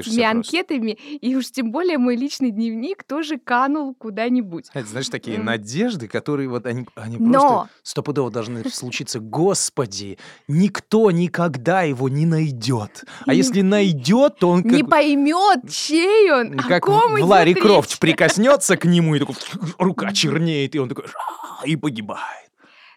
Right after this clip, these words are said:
Speaker 1: Ну, в общем, если бы эти все источники сохранились, то мы могли бы сделать достаточно интересный исследовательский анализ. Такие анализы на самом деле делаются. И есть так называемая,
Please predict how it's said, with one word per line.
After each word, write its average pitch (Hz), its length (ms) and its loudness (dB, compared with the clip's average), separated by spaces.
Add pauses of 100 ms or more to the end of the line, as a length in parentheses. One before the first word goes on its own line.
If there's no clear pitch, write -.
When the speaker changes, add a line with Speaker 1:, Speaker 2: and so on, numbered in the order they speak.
Speaker 1:
Ну, 233 140 -10
в 247 60 -8
общем, 247 400 -8
если 247 400 -10
бы 220 220 -8
эти 220 180 -16
все 233 200 -12
источники 226 580 -10
сохранились, 247 680 -10
то 208 160 -12
мы 247 180 -6
могли 254 320 -10
бы 233 140 -8
сделать 311 680 -10
достаточно 247 600 -10 (160)
интересный 240 720 -8
исследовательский 269 880 -14
анализ. 240 480 -6 (260)
Такие 311 400 -4
анализы 311 540 -4
на 233 160 -6
самом 294 320 -6
деле 262 240 -8
делаются. 202 840 -8 (380)
И 220 80 -6
есть 247 280 -4
так - 160 -10
называемая, 233 840 -4